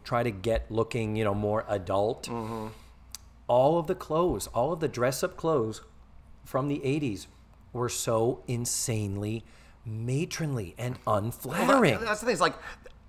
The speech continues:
Speaker 2: if a, if a seventy-five-year-old woman was wearing this,
Speaker 1: Yeah.
Speaker 2: you, you'd go, "Okay,
Speaker 1: Yeah.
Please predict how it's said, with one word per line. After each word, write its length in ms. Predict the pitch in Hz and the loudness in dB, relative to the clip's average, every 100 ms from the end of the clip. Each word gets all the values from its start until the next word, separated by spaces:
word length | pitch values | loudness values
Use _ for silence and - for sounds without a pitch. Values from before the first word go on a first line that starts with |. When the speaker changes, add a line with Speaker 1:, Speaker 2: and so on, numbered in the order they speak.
| - - - - | -20 -18 -12 -2
Speaker 2:
if 120 | 208 | -2
a, 160 | 220 - | -2 -2
if 100 | 185 | -4
a 20 | 175 | -4
seventy-five-year-old 960 | - 208 208 - 180 156 156 127 104 | 0 0 0 2 2 2 2 0 0
woman 240 | 98 113 | -4 -4
was 160 | 120 117 | -4 -4
wearing 300 | 131 135 131 | 0 0 0
this, 320 | 131 135 - - - | -4 -4 -8 -14 -6
Speaker 1:
Yeah. 320 | 160 226 196 | -2 2 4
Speaker 2:
you, 160 | 175 180 | 4 0
you'd 240 | 175 175 | -2 0
go, 180 | 170 170 | 6 8
"Okay, 520 | 185 233 - 123 110 139 | 8 4 4 4 6 6
Speaker 1:
Yeah. 200 | 240 123 | 4 4